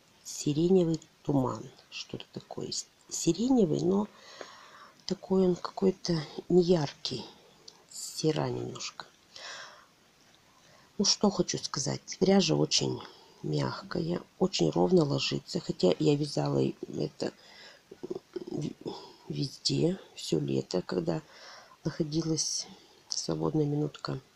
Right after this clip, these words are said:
Ложится ровно, аккуратненько.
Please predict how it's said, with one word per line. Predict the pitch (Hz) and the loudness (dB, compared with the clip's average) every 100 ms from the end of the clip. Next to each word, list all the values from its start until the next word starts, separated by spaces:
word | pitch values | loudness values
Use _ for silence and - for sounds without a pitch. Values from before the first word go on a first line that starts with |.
| _ _ _ - - - - _ - | _ _ _ -18 -16 -16 -20 _ -4
Ложится | 156 180 - - 139 | -2 -2 -4 -6 -4
ровно, | 139 131 127 151 160 170 - _ _ - | -2 -2 -2 -2 -2 -6 -12 _ _ -10
аккуратненько. | 180 - 147 123 120 - - 175 202 190 | -8 -4 -4 -4 -4 -6 -6 -4 0 -2